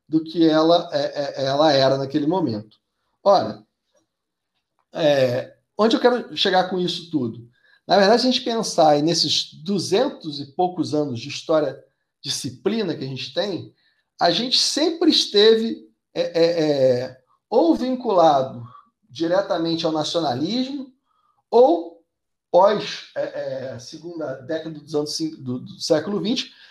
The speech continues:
vinculado a um modelo ainda, é, de crítica ao positivismo, mas ainda aga-, arraigado a modelos de, de verificação de cientificidade,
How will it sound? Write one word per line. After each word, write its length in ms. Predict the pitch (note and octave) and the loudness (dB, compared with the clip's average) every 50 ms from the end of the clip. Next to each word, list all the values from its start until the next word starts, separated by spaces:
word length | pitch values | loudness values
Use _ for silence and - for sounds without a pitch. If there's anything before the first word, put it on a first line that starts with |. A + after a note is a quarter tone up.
| _ _ | _ _
vinculado 800 | - C3 C3+ F3+ A3+ C4+ B3 - C4+ B3+ G#3 G3 F#3 F3+ E3+ F3+ | -14 -8 -2 -2 -2 -2 0 2 4 6 6 8 6 6 4 2
a 40 | F#3 | 0
um 100 | G3 G3+ | 0 0
modelo 480 | G#3 G3+ F3+ - E3 F3 F#3+ F#3 F3+ | 0 0 0 0 0 0 0 0 0
ainda, 600 | F3+ F3 F3 F#3 F#3 F3+ F3 D#3+ C#3+ C3 C3 - _ _ _ _ _ _ _ - | 0 0 0 -2 -2 0 0 0 0 -2 -6 -10 _ _ _ _ _ _ _ -4
é, 480 | D3 D3+ D3 C3+ C3 C3+ - - - _ _ _ _ _ _ _ - | -2 0 2 2 2 2 0 -4 -14 _ _ _ _ _ _ _ -10
de 220 | C3+ E3+ E3 - | -10 -10 -8 -6
crítica 400 | - - - C#4 C#4 - - - | -4 -2 0 0 0 0 2 2
ao 160 | A3 G3 G3+ | 2 2 2
positivismo, 920 | - F#3+ E3+ E3 E3+ E3 - F3 D#3 C3+ D#3 G#3+ B3 C#4 C#4+ B3+ A#3 A3+ | 2 0 0 0 -2 -6 -6 -8 -8 -8 -6 -6 -4 -2 -2 -4 -4 -4
mas 240 | G#3+ G3+ G#3 G3+ G3 | -2 -2 0 0 0
ainda 240 | G3 F#3 G#3 G#3 G#3 | -2 -2 0 0 0
aga-, 180 | G3+ G3+ G3 F3+ | 2 4 2 2
arraigado 1160 | E3+ E3 D#3 D#3+ D#3+ D3+ D3+ D#3+ F3+ F3+ E3 D3+ D3+ E3 F#3 G3+ G#3+ G#3 F3+ D#3 C#3 C3+ - _ _ _ _ | 2 0 0 0 0 0 0 2 2 0 0 2 2 4 4 6 4 2 0 -4 -8 -10 -14 _ _ _ _
a 100 | - D#3 | -6 -4
modelos 640 | E3 F#3 F#3+ F3 D#3+ A#2 D3+ F3 F#3+ F#3+ F3 E3 D3 | -2 0 0 0 0 2 2 2 2 2 0 -2 -2
de, 300 | B2+ - C#3 D3 D3+ B2+ | -2 -6 -10 -10 -12 -12
de 180 | - A#2 A#2+ B2 | -14 -16 -12 -6
verificação 880 | A#2+ E3 F#3 F#3+ F3 - - F3 - - D#3+ D3+ D#3 - - G3 G3+ G#3 | -4 -2 -2 -2 -4 -6 -10 -10 -4 -2 -2 -2 -2 -4 -6 -6 -4 -4
de 80 | G3 - | -6 -6
cientificidade, 1120 | - - F3+ F#3 F3+ - - - - - D#3 C3+ E3+ E3+ D#3 F3 G#3+ A3+ - - - _ | -6 -6 -6 -6 -8 -10 -10 -10 -8 -8 -6 -2 0 2 2 2 2 0 -4 -8 -12 _